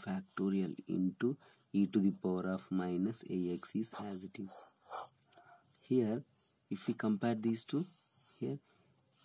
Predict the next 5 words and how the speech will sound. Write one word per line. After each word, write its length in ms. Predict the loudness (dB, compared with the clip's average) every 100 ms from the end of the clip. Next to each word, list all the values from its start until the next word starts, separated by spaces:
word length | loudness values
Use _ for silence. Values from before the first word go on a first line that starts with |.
| 0
a 360 | 6 10 12 10
is 180 | 8 4
equal 440 | 2 4 4 4 4
to, 160 | 0 0 _ _ _ _ _ _ _ _ _ -20 _ _ _ -20 -20 _ _ _ _ -20 -20 _ _ _ _ _ _ _ _ _
a 60 | 2